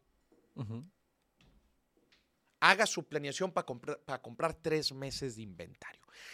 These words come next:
Speaker 2: Si va a transformar material, es decir, no, no es comercialización,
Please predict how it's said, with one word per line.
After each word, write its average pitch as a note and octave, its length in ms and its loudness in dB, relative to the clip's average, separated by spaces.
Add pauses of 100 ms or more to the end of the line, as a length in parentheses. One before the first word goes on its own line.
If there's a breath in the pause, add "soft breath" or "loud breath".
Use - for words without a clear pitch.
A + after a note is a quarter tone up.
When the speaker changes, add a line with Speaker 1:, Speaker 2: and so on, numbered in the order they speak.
Speaker 2:
Si G3+ 300 2
va C#4+ 160 12
a E4 100 6
transformar F#3+ 1400 8 (440)
material, B2 800 2 (360)
es C#3 140 0
decir, C#3+ 400 0
no, D#3+ 140 10
no E3 120 2
es E3 100 -2
comercialización, A#2+ 760 2